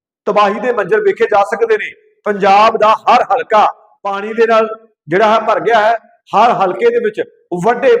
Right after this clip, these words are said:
ਪੱਧਰ ਦੇ ਵਿੱਚ ਜੇ ਵੇਖੀਏ ਤਾਂ ਆਪਾਂ ਹਾਹਾਕਾਰ ਮਚੀ ਹੋਈ ਹੈ। ਤੇ ਭਾਈ ਅੰਮ੍ਰਿਤਪਾਲ ਖਾਲਸਾ ਦੇ ਸਮਰਥਕਾਂ ਵੱਲੋਂ, ਭਾਈ ਅੰਮ੍ਰਿਤਪਾਲ ਖਾਲਸਾ ਦੀ ਟੀਮ ਵੱਲੋਂ ਵੱਡੇ ਪੱਧਰ ਦੇ ਕਾਰਜ ਦੇ ਰਾਤ ਜਿਹੜੇ ਨੇ ਉਹ ਸ਼ੁਰੂ ਕੀਤੇ ਹੋਏ ਨੇ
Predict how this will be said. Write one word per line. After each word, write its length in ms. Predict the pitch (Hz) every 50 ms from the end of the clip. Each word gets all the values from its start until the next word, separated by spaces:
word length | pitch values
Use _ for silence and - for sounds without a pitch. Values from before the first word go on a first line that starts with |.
| -
ਪੱਧਰ 280 | - 349 - 254 240 233
ਦੇ 120 | 202 214
ਵਿੱਚ 200 | 214 220 220 -
ਜੇ 160 | 175 180 208 214
ਵੇਖੀਏ 300 | 202 180 - - 220 226
ਤਾਂ 100 | 226 233
ਆਪਾਂ 300 | - 190 196 - 220 208
ਹਾਹਾਕਾਰ 480 | - - 220 214 226 226 226 220 208 196
ਮਚੀ 240 | 196 185 - - 220
ਹੋਈ 180 | 202 226 240 233 220
ਹੈ। 100 | 185 147 - - _ _ _ _ _ _ _ 202
ਤੇ 100 | 214 226
ਭਾਈ 200 | 220 240 214 196 - -
ਅੰਮ੍ਰਿਤਪਾਲ 500 | 214 202 196 202 202 - - 202 202 208 202 -
ਖਾਲਸਾ 300 | 180 170 185 - 208 208
ਦੇ 140 | 208 214 208
ਸਮਰਥਕਾਂ 500 | 208 202 180 185 185 185 - - 233 214
ਵੱਲੋਂ, 320 | 208 220 214 220 214 220 220 214 - _ _ _ _ _
ਭਾਈ 140 | 240 220 190 - -
ਅੰਮ੍ਰਿਤਪਾਲ 420 | 214 202 214 214 - - 214 208
ਖਾਲਸਾ 420 | 208 - 185 190 196 196 - 214 208
ਦੀ 160 | 190 196 185
ਟੀਮ 360 | - _ 214 220 226 226 233
ਵੱਲੋਂ 240 | 233 226 220 220 220 220 220 - _ _ _ _ - 170 156 165
ਵੱਡੇ 380 | 240 254 - - - 247 247 240 247 - -
ਪੱਧਰ 400 | 214 - 330 - 453 440 440 427
ਦੇ 200 | - - 427 440 220 208 - - - _ _ _ _
ਕਾਰਜ 340 | - 190 190 202 214 226 214
ਦੇ 140 | 202 202 170 117 - - _ _ _ - 165
ਰਾਤ 300 | 156 180 208 247 247 240
ਜਿਹੜੇ 180 | 202 208 214 214
ਨੇ 120 | 214 214 220 - 214
ਉਹ 80 | 214
ਸ਼ੁਰੂ 280 | 214 214 - 208 220 247
ਕੀਤੇ 280 | - 208 190 - 214
ਹੋਏ 200 | 214 - 220 226
ਨੇ 160 | 208 214 220